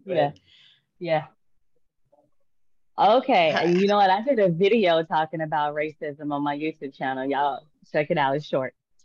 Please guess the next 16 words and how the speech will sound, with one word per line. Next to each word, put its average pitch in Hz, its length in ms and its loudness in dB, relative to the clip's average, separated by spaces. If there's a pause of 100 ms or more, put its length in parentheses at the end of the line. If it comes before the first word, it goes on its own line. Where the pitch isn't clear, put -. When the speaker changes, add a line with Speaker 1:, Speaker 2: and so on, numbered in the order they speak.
(420)
Speaker 2:
But 196 320 2
Speaker 1:
Okay. 151 220 -6 (1300)
Speaker 2:
racism 262 640 2
is 269 140 0
here, 185 340 -2 (120)
yes. 170 260 -4 (400)
However, 175 720 2 (1000)
in 190 220 2
my 190 240 2
experience, 277 800 -4 (1500)
I 202 140 4
live 226 180 2
in 220 80 2
a 185 60 4
very 180 440 4
tourist 185 500 0